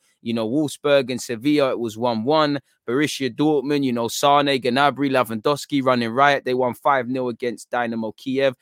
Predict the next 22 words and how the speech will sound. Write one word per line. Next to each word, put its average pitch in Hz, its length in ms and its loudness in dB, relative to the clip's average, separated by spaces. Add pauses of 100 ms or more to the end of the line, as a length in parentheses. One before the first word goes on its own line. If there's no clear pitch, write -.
(160)
Salzburg, 156 680 2
I 131 60 2
tell 156 300 4
man 151 180 2
about 147 320 0
Karim 147 320 -2
Adeyemi 143 600 -2
all 147 160 -4
the 135 100 -2
time, 160 340 -2
and 127 80 -4
he 147 160 -4
bagged 143 280 -2
the 127 100 -6
brace 147 340 -4
against 131 400 -8
Lille, 139 320 0
and 131 100 -2
they 127 80 -2
won 127 260 -4
two 123 240 -6
one. 147 240 0